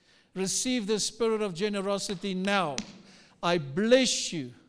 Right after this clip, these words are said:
In Jesus' name, I release the spirit of generosity. I release the spirit of giving. May you become a generous person. May you become a joyful, cheerful giver.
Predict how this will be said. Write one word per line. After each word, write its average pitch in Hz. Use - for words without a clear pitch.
In 180
Jesus' 202
name, 185
I 185
release 233
the 220
spirit 226
of 202
generosity. 208
I 233
release 254
the 247
spirit 247
of 151
giving. 208
May 196
you 226
become 233
a 233
generous 285
person. 208
May 226
you 247
become 233
a 254
joyful, 285
cheerful 277
giver. 233